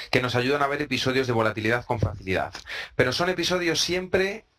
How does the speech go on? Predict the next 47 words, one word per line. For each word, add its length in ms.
a 160
toro 220
pasado, 380
a 80
toro 280
visto, 360
es 60
decir, 240
son 300
cuando 380
ya 180
el 80
precio 340
ha 40
hecho 140
el 60
movimiento 480
enorme, 420
entonces 340
el 80
A 100
T 140
R 220
y 40
las 160
bandas, 320
las 160
bandas 300
de 60
Bollinger 520
se 160
van 160
a, 220
a 100
mover, 400
¿vale? 220
Nunca 280
va 100
a 20
ser 240
predictivo, 720
nunca 220
va 80
a 40
ser, 260
eh, 200
pre, 360